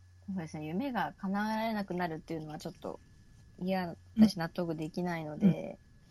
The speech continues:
Speaker 2: うん。ええ。
Speaker 1: うん。もうちょっと考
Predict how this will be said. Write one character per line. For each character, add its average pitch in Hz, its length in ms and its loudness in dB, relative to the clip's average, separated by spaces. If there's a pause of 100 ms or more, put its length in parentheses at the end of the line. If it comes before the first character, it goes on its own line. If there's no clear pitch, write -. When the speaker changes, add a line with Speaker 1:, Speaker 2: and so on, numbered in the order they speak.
(360)
Speaker 2:
う 190 40 2
ん。 185 40 8
え - 20 10
え。 151 220 4
Speaker 1:
う - 40 -4
ん。 156 720 -8 (1600)
も 165 60 -12
う 160 40 -14
ち - 40 -18
ょ - 20 -20
っ - 40 -20
と - 60 -8
考 170 120 -8